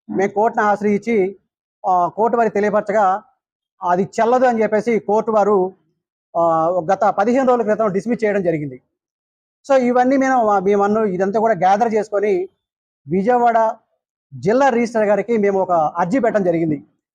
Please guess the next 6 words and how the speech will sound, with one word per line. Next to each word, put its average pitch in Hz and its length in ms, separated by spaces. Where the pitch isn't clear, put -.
అసలు 180 180
ఈ - 20
మ్యారేజ్ 180 360
సర్టిఫికెట్లు 208 460
ఏంటి, 185 320
ఆ, 185 400